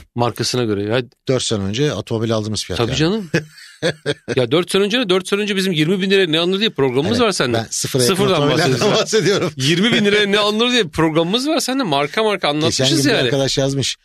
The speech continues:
Speaker 2: "Abi giriyoruz hani, e, şunu iki yüz bin liradan başlatın da tekrar bir anlatın." diyor.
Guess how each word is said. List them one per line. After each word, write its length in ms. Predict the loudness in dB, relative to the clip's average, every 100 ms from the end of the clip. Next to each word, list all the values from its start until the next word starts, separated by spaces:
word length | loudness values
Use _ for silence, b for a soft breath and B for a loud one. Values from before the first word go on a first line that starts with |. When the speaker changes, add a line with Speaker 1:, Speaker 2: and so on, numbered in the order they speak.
| b b b
Speaker 2:
"Abi 240 | -2 0 2
giriyoruz 380 | 2 2 2 0
hani, 300 | 0 -2 -4 _ _ -4
e, 260 | 0 0 0
şunu 260 | -2 0
iki 240 | 0 -2 0
yüz 160 | 0
bin 100 | 0
liradan 340 | 0 0 0 0
başlatın 420 | 0 -2 -2 -2
da 60 | 0
tekrar 380 | -2 0 0
bir 60 | 0
anlatın." 400 | 0 -2 -2 0
diyor. 200 | 0 0